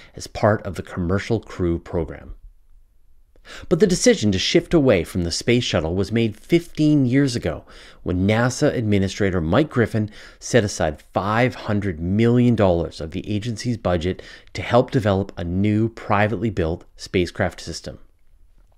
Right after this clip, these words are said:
Originally called the Commercial Orbital Transportation Services, or cots, demonstration,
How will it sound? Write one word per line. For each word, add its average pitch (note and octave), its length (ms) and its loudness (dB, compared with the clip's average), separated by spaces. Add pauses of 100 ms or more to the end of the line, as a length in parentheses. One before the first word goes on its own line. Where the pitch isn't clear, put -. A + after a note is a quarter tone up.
Originally F#3 540 6
called B2 340 2
the - 60 -2
Commercial A2+ 720 2
Orbital A2+ 400 4
Transportation C3 880 0
Services, G#2 760 0
or F2+ 300 -4
cots, - 640 0 (160)
demonstration, F2 840 -4